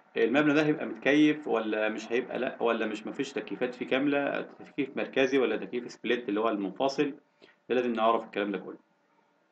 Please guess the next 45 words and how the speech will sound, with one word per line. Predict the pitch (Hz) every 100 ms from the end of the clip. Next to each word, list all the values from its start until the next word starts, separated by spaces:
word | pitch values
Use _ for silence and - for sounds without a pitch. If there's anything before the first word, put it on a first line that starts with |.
| _ _ _ - - _ -
طبيعة | 120 170 175
التشطيب، | 165 123 - 147 120
هو | 110 120
المبنى | 131 135
ده | 131
هيبقى | 139 123 107
تشطيب، | 107 - 135 110
آه، | 101 101 101 -
سوبر | 131 131 120
لوكس | 139 143 -
فاخر | 127 143 151 131
ولا | 110 110 110
هيبقى | 120 107
متوسط | 101 117 -
التشطيب؟ | - 98 - 131 143 147 - - - _
لأن | 120 120
طبعا | 135 123
ده | 117
بيبقى | 127 117 120
إيه، | 120
بي-، | 110 107
بي-، | 104 107
بي-، | 107 110
بي-، | 107 104
بي-، | - 107 101
بي-، | 104 104
بيأثر | - 101 90 135 143 131 110
معايا | 110 127 135
في |
التصميمات | - - 123 127
الكهربية | 101 101 101 135
على | 123 104
حسب | - - 104
الإنارة | 104 95 107 113 110
اللي | 104
أنا | 110
ه-، | 104 107 101 101 98
هشتغل | - 110 101
عليها. | 95 90 - _ _ _ - - _ _ 110
آه، | 110
شدة | 120 170 160
الإنارة | 135 120 139 170 170
في | 165
كل | - 139 120
مساحة | 104 139 156 170 185